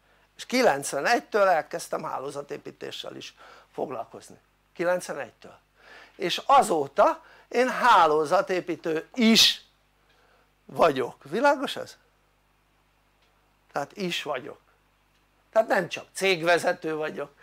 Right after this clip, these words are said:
nem csak oktató vagyok, hanem hálózatépítő is vagyok. Világos ez? De a hálózatépítésben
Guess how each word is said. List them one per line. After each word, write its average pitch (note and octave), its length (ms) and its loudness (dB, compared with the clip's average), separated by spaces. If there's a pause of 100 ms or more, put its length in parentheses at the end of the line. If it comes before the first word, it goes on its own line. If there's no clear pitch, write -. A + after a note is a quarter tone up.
(240)
nem B3+ 340 4
csak - 240 -10
oktató F#3+ 640 2
vagyok, D#3+ 340 -4 (500)
hanem D#4 240 -4
hálózatépítő D3 1000 -2
is B2+ 160 -6
vagyok. A2+ 280 -14 (480)
Világos D4 460 -6
ez? - 180 -20 (1300)
De D#3+ 180 4
a F3 80 10
hálózatépítésben F3+ 1700 2